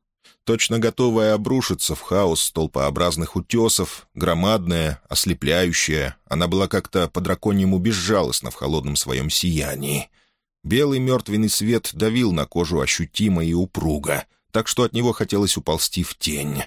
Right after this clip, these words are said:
Было в нём что-то от неумолимой тяжести палаческого топора. Принцесса уже приготовилась нырнуть в знакомую лазейку под панцирной листвой,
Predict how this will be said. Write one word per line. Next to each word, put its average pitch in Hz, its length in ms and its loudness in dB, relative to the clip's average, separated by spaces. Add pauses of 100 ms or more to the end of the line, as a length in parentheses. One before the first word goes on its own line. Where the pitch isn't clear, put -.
(520)
Было 165 240 2
в 147 60 0
нём 156 160 2
что-то 127 560 2
от 95 200 -2
неумолимой 104 560 2
тяжести 90 760 0
палаческого 71 680 -2
топора. 78 640 -2 (1000)
Принцесса 156 440 2
уже 143 160 2
приготовилась 127 640 0
нырнуть 123 420 0
в 80 60 -8
знакомую 87 520 0
лазейку 85 520 0
под - 200 -6
панцирной 82 500 -2
листвой, 120 580 0